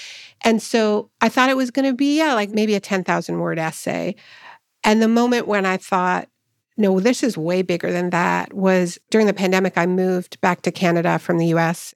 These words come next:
and I live in a really beautiful, remote part of, of British Columbia. And in about September twenty twenty-one,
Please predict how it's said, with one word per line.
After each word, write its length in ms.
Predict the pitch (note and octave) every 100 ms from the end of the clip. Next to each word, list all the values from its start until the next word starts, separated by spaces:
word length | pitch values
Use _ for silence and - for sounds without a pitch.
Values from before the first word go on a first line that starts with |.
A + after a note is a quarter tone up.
| -
and 220 | G3 F3+
I 100 | E3
live 240 | E3+ F3
in 80 | E3+
a 80 | E3
really 340 | F3 F3 F3 - - - - _ -
beautiful, 560 | A3 C#4 C#4 D4+ C4
remote 500 | A3 F3 F3+ G3+ -
part 320 | - F#3 F3+
of, 220 | F#3 F#3 -
of 200 | G3+ E3+
British 280 | F3+ F3 -
Columbia. 600 | - E3+ E3 F3+ G3+ B3+ _ _ _ _ -
And 240 | A3 G#3+ - -
in 160 | A3
about 240 | A3 G#3+ -
September 640 | A#3 - - - C#4 D4
twenty 280 | - A3 A3
twenty-one, 1080 | - G3+ G3 F#3 G3 G#3 B3+ G3+ F#3 E3